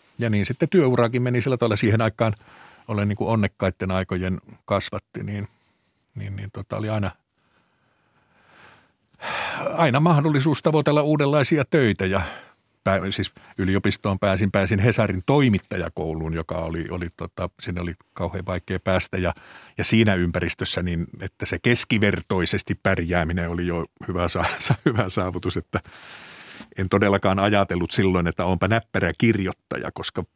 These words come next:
Tervo Jari esimerkiksi oli mun kurssikaverini ja hän oli jo silloin julkaissut kaksi, kaksi tuota runoteosta ja eikä pitänyt kynttilää vakaan alla, vaan se paloi isolla liekillä ja isolla äänellä.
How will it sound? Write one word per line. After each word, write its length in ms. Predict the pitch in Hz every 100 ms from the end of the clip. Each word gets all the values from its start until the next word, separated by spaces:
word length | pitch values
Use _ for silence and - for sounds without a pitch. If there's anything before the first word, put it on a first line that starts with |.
| -
Tervo 240 | 95 87
Jari 340 | 90 92 95 87
esimerkiksi 560 | 85 87 82 - -
oli 100 | 87
mun 200 | 92 101 - _ -
kurssikaverini 760 | - - - 92 92 92 92
ja 80 | 90
hän 140 | 90
oli 140 | 90 90
jo 60 |
silloin 260 | 92 92 90
julkaissut 400 | 90 - - 110
kaksi, 340 | - 95 - - - _ _ _ _ _ -
kaksi 280 | 110 104 -
tuota 240 | 110 98 107
runoteosta 680 | 113 104 90 90 - -
ja 120 | 98 98 _ _ _ _ _ -
eikä 220 | 98 101
pitänyt 340 | 110 120 110 -
kynttilää 480 | 113 104 - 101 104
vakaan 380 | 107 90 85 78
alla, 300 | 78 78 80
vaan 220 | 85 87 - _ -
se 160 | -
paloi 340 | - 85 82 82
isolla 320 | 85 87 87
liekillä 420 | 92 82 82 82
ja 140 | 78 80
isolla 300 | - 87 95
äänellä. 440 | 98 80 71